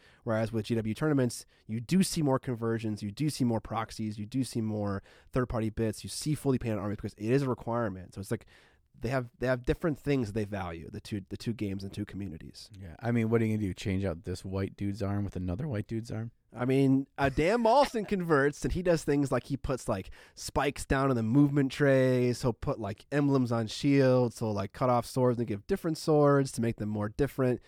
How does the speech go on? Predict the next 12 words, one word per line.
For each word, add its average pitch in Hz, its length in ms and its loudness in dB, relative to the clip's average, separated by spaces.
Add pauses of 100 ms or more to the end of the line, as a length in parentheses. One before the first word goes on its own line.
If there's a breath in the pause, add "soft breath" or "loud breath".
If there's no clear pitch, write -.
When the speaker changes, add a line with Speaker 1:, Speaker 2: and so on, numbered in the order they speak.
(200 soft breath)
Speaker 1:
'Cause 135 120 0
each 175 160 0
box 131 300 0
of 110 60 -12
Song 120 280 0
minis 107 200 0
that 123 100 -8
comes 117 140 -8
with - 80 -18
twelve 107 260 -4
dudes 104 460 -2 (300 soft breath)
has 101 340 -4